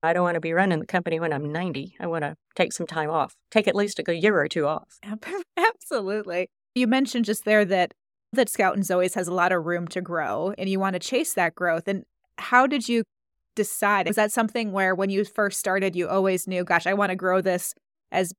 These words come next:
Speaker 2: as large a volume as I possibly can"? Or did that come somewhere along the line where you said, "I think that this could keep going"?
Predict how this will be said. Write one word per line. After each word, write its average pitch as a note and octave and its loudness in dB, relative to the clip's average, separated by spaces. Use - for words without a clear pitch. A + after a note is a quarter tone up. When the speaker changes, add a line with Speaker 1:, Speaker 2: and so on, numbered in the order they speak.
Speaker 2:
as E3 0
large G3 0
a F#3+ 2
volume F3+ 2
as F3+ 0
I E3 2
possibly F3 -4
can"? G3 -4
Or A3+ 2
did G#3 0
that G3+ 2
come G3+ 0
somewhere G#3 2
along F#3 2
the E3+ -2
line F#3 2
where E3+ -4
you F3+ -2
said, F#3 -4
"I F3+ -2
think G3 -2
that F3 -2
this F#3+ -2
could G3 0
keep - -6
going"? E3 -6